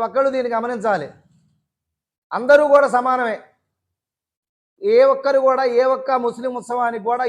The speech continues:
ఈ రోజు వరకు కూడా ఏ హిందువు కూడా వారి మీద దాడి చేసిన దాఖలాలు కానీ వారికి ఇబ్బంది కలిగించిన పరిస్థితులు కానీ ఈ రోజు వరకు ఎక్కడా లేదు. హిందువుల ఉత్సవాలు జరిగిన ప్రతిసారి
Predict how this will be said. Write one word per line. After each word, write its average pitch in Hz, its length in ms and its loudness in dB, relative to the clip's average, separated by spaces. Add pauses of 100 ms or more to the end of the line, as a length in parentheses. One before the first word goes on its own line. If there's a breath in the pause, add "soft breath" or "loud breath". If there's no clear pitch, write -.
(120)
ఈ 254 120 -8
రోజు 277 240 4
వరకు 247 280 -2
కూడా 226 200 -2 (440)
ఏ 233 100 8 (120)
హిందువు 269 380 -4
కూడా 240 200 4 (100)
వారి 226 240 0
మీద 233 160 -2 (280)
దాడి 233 260 0
చేసిన 214 200 -2 (100)
దాఖలాలు 220 520 0
కానీ 220 220 -4 (600)
వారికి 220 300 2
ఇబ్బంది 262 320 -2
కలిగించిన 247 380 0
పరిస్థితులు 220 380 -4
కానీ 226 220 -4 (220)
ఈ - 100 -4
రోజు 240 200 0
వరకు 233 220 -4
ఎక్కడా 220 300 -2
లేదు. 208 180 -4 (720)
హిందువుల 285 340 2 (100)
ఉత్సవాలు 262 460 2
జరిగిన 247 320 -2
ప్రతిసారి 262 560 0